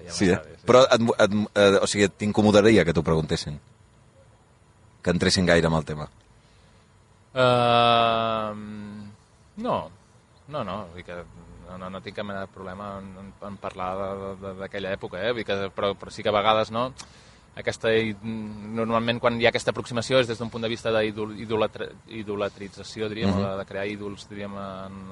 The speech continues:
Speaker 1: en les persones, que és una cosa que a mi no m'agrada, no? I intento fomentar o, o fer veure, diríem, que, que tan interessant és el que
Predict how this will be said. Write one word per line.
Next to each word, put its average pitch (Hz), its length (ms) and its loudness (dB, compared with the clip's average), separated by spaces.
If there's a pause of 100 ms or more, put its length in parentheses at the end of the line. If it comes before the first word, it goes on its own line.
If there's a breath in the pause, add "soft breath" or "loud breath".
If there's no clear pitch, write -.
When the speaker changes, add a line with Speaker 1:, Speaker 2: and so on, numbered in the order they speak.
Speaker 1:
en 98 80 -14
les 98 140 -14
persones, 117 440 -8
que - 120 -14
és - 100 -12
una 98 80 -8
cosa 101 260 -4 (580 soft breath)
que 98 60 -16
a 92 40 -12
mi 95 100 -12
no 95 80 -10
m'agrada, 90 360 -10
no? 107 160 -12
I 95 160 -12
intento 90 460 -14 (260)
fomentar 98 580 -6
o, 95 280 -4 (540)
o 92 120 -12 (1000)
fer 107 140 -2
veure, 101 300 2
diríem, 107 240 -8
que, 95 160 -8 (840)
que 90 180 -14 (240)
tan 92 160 -14
interessant 92 460 -14 (160)
és 87 100 -16
el 92 100 -12
que 95 180 -10